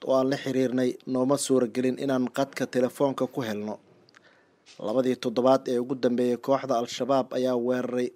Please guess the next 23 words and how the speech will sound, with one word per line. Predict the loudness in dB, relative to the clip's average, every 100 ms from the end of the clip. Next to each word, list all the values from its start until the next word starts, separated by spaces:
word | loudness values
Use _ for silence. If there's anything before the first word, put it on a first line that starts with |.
| 2
dhowr | 4 4
magaalo | 2 4 2 0 2
oo | 2
ka | 2 -4
tirsan | -4 0 0
maamul | 2 0 0
goboleedka | 0 2 4 4 2 -4 -4 -4
Hirshabelle. | -6 -4 -2 -2 -2 -4 -8 -10 _ _ _ _ -20 -20 -20 -4
Ciidamada | 0 4 6 4
dowladda | 4 0 0 2 2
iyo | 2 2
dadka | 4 2 2 0
deegaanka | 2 4 4 4 2
oo | 2 4
wada | 2 0
jira | 0 2 4
ayaa | 2 0
kooxda | 0 -2 0 0
Al-Shabaab | 0 -2 4 4 2
waxay | -2 0 0
kula | 2 0
dagaalamayaan | 2 4 4 4 2 2 2 2
nawaaxiga | 2 0 -2 -12 -14